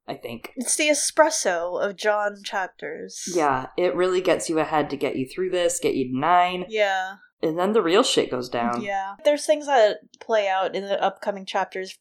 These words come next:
Speaker 2: based on this one, but there's also other stuff that I think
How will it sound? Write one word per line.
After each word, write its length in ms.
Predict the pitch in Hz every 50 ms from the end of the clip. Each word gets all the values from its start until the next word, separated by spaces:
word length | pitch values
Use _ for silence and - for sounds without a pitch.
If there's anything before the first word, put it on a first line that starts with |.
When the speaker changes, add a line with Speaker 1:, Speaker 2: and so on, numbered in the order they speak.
| _
Speaker 2:
based 280 | - 196 196 196 - -
on 240 | 190 180 170 170 175
this 220 | 254 311 302 - -
one, 320 | 190 180 180 180 185 190 - - - - - - -
but 60 | 240
there's 140 | 269 277 269
also 220 | 320 330 330 415
other 180 | 392 330 311 302
stuff 280 | - - 294 277 269 -
that 120 | 254 220
I 80 | 214 233
think 400 | 220 214 208 208 208 202 -